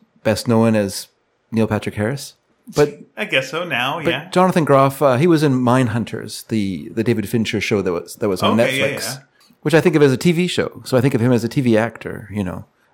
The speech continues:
Speaker 1: And then, yeah, so it just felt kind of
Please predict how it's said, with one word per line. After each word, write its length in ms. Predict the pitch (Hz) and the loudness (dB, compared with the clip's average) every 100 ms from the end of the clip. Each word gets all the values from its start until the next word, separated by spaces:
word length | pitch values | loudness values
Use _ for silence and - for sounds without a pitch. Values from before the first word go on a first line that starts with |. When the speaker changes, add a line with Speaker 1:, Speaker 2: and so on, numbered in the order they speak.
| _ 120 | _ 0
Speaker 1:
And 200 | 117 120 | 2 4
then, 540 | 117 113 107 104 104 _ _ _ - | 4 2 0 -4 -10 _ _ _ 0
yeah, 200 | 214 151 | 2 4
so 140 | 117 147 | 4 2
it 80 | |
just 140 | 151 147 | 2 2
felt 200 | 156 120 | 0 2
kind 200 | 147 135 | 2 4
of 400 | 117 113 98 - | 4 2 0 -10